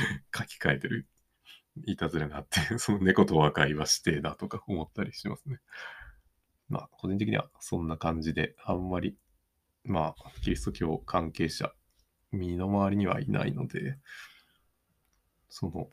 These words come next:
知りたいんですが、あまり知れないっていう感じですね。で、次の話題で、今週のインプッ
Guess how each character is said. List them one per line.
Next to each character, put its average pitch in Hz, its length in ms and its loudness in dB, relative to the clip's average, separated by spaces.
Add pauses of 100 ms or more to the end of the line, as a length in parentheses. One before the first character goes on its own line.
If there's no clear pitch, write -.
知 - 200 2
り 90 120 4
た 87 120 6
い 76 60 2
ん - 20 -2
で 82 80 -2
す - 120 -4
が、 85 80 2
あ - 20 -2
ま 76 120 0
り 76 40 -6
知 - 140 2
れ 80 80 4
な 78 100 -2
い 80 40 -4
っ - 20 -20
て - 120 -8
い - 20 -8
う - 20 -10
感 - 100 -6
じ - 80 -12
で - 40 -10
す - 120 -12
ね。 - 120 -10 (1600)
で、 92 220 0
次 - 220 2
の 98 180 2 (200)
話 98 140 4
題 80 240 0
で、 - 200 4
今 - 220 -2
週 - 100 2
の 95 120 4
イ 101 120 6
ン 90 80 0
プ - 120 2
ッ - 60 -4